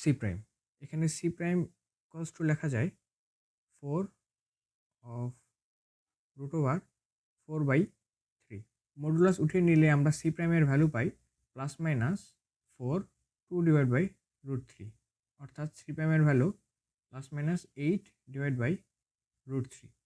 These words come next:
অর্থাৎ one divide by root three minus y plus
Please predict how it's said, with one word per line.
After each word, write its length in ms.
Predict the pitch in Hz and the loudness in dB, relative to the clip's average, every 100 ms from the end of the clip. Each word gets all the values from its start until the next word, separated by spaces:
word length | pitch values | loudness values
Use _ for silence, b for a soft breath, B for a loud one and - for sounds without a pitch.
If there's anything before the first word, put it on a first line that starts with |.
| _ _ - | _ _ -16
অর্থাৎ 380 | 165 - 104 147 _ _ _ _ _ 135 | -16 -14 -12 -12 _ _ _ _ _ -8
one 100 | 143 156 | 0 4
divide 240 | 160 165 160 | 6 6 4
by 80 | 165 143 | 4 4
root 140 | 139 - | 2 -2
three 240 | - 202 226 _ _ _ _ 123 | -8 -6 -6 _ _ _ _ -16
minus 280 | 135 143 - 131 120 117 | -8 -8 -8 -6 -2 -2
y 40 | 208 _ _ _ _ | -2 _ _ _ _
plus 200 | 156 | -14